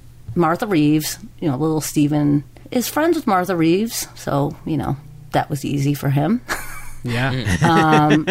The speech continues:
Speaker 2: <laughs>
Speaker 1: you know, and then they were talking about either Iggy or Wayne Kramer and Alice Cooper, and then they
Speaker 2: Your
Speaker 1: had
Speaker 2: old friend.
Speaker 1: <laughs> Yeah. Then they had some kids that were younger and working and playing.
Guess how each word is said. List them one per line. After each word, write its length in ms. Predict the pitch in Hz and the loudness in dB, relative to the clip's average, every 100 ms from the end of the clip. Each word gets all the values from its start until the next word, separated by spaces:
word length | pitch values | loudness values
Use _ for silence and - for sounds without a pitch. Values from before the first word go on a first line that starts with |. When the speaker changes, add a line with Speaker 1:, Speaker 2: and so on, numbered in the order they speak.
| - 170 - | -2 -4 -4
Speaker 2:
<laughs> 300 | 151 - - | -10 -10 -6
Speaker 1:
you 160 | - 170 | 0 2
know, 180 | 151 | 4
and 120 | 156 165 | 4 4
then 80 | |
they 80 | 170 | 4
were 140 | 170 165 | 4 2
talking 420 | 147 147 - 156 | 0 -2 0 0
about 400 | 147 139 143 156 | 2 2 2 2
either 300 | 151 147 147 | 2 2 0
Iggy 600 | 156 151 160 160 156 151 | 0 2 2 4 2 2
or 140 | 147 | 0
Wayne 280 | 147 147 160 | 2 2 2
Kramer 680 | - 151 147 147 147 151 - - | 0 0 2 2 2 0 -2 0
and 220 | 160 151 | 0 2
Alice 340 | 143 170 175 | 0 0 -2
Cooper, 720 | - 302 302 190 170 180 190 - | -2 0 2 2 2 2 -2 -4
and 160 | 180 175 | 0 2
then 120 | 170 | 4
they 80 | 170 | 2
Speaker 2:
Your 80 | 156 | 2
Speaker 1:
had 160 | 151 | 0
Speaker 2:
old 80 | 160 | 0
friend. 340 | 113 104 113 - - - 165 | -2 -4 -8 -12 -20 -8 -6
Speaker 1:
<laughs> 80 | - - - - | -6 -12 -6 -4
Yeah. 560 | 147 147 113 - 233 - - - - - | -2 0 0 0 -2 -2 -6 -8 -10 -2
Then 360 | 180 170 175 165 | 0 2 0 0
they 140 | 170 | 0
had 240 | 160 151 143 | 0 -2 -2
some 220 | - 143 | 0 0
kids 640 | - 160 147 165 156 - 196 - - | 0 -2 0 -2 -6 -8 -10 -8 0
that 320 | 143 135 135 | 2 2 0
were 400 | 156 147 135 - | -2 0 -2 -2
younger 720 | 160 139 147 151 143 143 143 - | -2 0 0 0 0 0 -2 -2
and 600 | 127 131 127 131 131 139 - - | -2 0 0 -2 -2 -6 -12 -8
working 440 | 156 143 151 147 - | -2 -2 0 -2 0
and 160 | 143 139 | -2 0
playing. 480 | 147 143 139 151 | -2 0 -2 -4